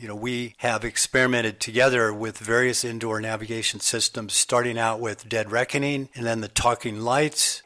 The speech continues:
and the Bluetooth beacons. And so one of the big questions today is, well, what is the accuracy like? And maybe even more importantly than the accuracy is, what is the reliability?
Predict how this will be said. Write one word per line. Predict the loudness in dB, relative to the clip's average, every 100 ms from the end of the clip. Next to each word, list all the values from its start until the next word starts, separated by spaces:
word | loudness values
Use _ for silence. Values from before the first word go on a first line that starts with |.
| _
and | -6 -4 -2 -4
the |
Bluetooth | -2 0 0 0 -2 0
beacons. | -4 0 -2 0 -2 -6 -8 _ _ _
And | -6 2
so | 2
one | 4 2 2
of |
the | 0
big | 2 2 2
questions | 2 2 2 -2 -4 -4 -4
today | -2 0 0 0
is, | 0 -4
well, | 0 2 2 0
what | 2 4
is | 4
the | 4
accuracy | 2 -2 2 2 2 0
like? | 2 2 0 -8 -8
And | -8
maybe | -2 -2 0 -2
even | -2 0
more | 4 4
importantly | 4 0 0 -4
than | -4
the | -2
accuracy | 0 0 -2 -4 -4 -4
is, | -6 -4
what | 2 2
is | 2
the | 0
reliability? | 0 2 2 2 0 0 2 -2 -10